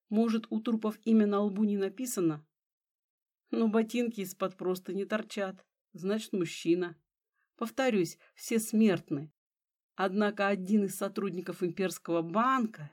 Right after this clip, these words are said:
чуть более других. Выбрав цель самого молодого, поэтому неопытного полицейского, направилась к нему, умело лавируя в толпе.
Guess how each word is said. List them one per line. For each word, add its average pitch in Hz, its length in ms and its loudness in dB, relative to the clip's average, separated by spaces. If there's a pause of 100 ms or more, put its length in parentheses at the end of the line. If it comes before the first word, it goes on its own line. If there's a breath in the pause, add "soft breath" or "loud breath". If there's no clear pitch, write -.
чуть 220 260 -6
более 190 380 -4
других. 175 580 -6 (1120)
Выбрав 208 460 0
цель 277 380 -2 (180 loud breath)
самого 214 420 2
молодого, 180 680 2
поэтому 175 520 0
неопытного 175 640 2
полицейского, 214 800 -4 (240 loud breath)
направилась 196 600 0
к - 120 -14
нему, 220 320 4
умело 202 580 -2
лавируя 170 500 0
в 165 80 -12
толпе. 151 540 -6